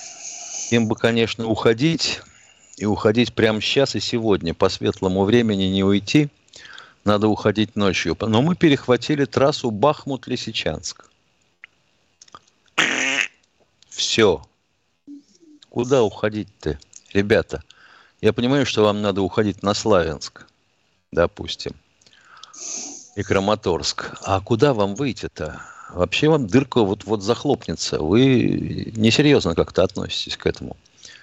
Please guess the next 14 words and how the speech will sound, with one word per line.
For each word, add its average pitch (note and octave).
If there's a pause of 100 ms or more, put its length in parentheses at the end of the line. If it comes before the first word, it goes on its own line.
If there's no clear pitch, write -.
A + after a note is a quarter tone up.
(280)
Захлоп-, G2+
захлопнется A2
в F#2+
районе A#2
Золотого. A2+ (920)
А F2+
трасса -
перехвачена F2
примерно G2
километров G2
на F#2+
десяти F2 (140)
на D#2+
участке. -